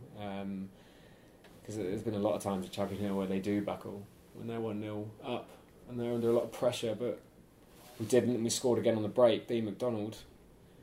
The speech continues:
uh, with some fancy footwork on the counter-attack, had his shot saved, and Reece Morel Williamson buried a, uh, or bundled in a, a second goal, I should say. Um, it was a very solid win.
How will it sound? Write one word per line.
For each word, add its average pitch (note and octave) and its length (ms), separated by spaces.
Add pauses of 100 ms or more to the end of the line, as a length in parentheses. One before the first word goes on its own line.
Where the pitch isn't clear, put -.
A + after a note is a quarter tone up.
(440)
uh, A2+ 180
with G#2+ 80
some G#2 160
fancy G2+ 360
footwork G#2+ 460
on G#2 60
the G#2 60
counter-attack, G2+ 720
had G2 160
his G2+ 80
shot - 300
saved, G2 360
and F#2+ 200
Reece G2 300
Morel G#2 220
Williamson G2+ 420 (120)
buried F#2+ 340
a, G2 240 (220)
uh, - 20 (180)
or G#2+ 140
bundled G2+ 400
in F#2+ 160
a, F#2+ 200 (360)
a - 40
second G2+ 320
goal, F#2+ 200
I F#2+ 40
should G2 160
say. F#2 160 (840)
Um, F#2+ 220
it E2+ 140
was G2 80
a - 20
very G2 160
solid G2 460
win. G2+ 160